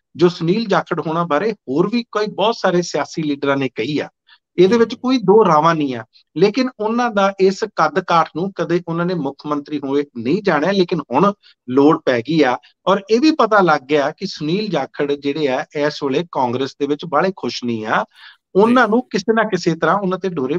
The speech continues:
Speaker 1: ਪਾਏ ਜਾ ਸਕਦੇ ਆ। ਸੋ ਇਸ ਮੱਦੇ ਨਜ਼ਰ ਦੇ ਵਿੱਚ ਉਹਨਾਂ ਦਾ ਪੂਰਾ ਜਿਹੜਾ ਧਿਆਨ ਆ, ਉਹਨਾਂ ਤੇ ਕੇਂਦਰਿਤ ਆ। ਉਹਨਾਂ ਦੀ ਹੁਣ ਸ਼ਲਾਘਾ ਵੀ ਹੋਏਗੀ,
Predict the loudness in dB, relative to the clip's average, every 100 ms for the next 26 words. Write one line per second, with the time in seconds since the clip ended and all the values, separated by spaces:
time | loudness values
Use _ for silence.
0 | -4 -8 -8 -6 -6 -6 -4 -4 -4 -8
1 | _ 0 2 2 2 0 0 _ _ -2
2 | 0 4 2 4 0 -2 -4 -4 -4 -4
3 | -8 -8 -6 -4 -4 -6 -6 -4 -2 -2
4 | -6 -6 -4 -2 0 -2 -2 -4 -4 -4
5 | -6 -4 0 2 2 2 0 0 -12 -20
6 | _ 2 2 2 2 2 0 0 2 2
7 | 2 2 2 2 2 -8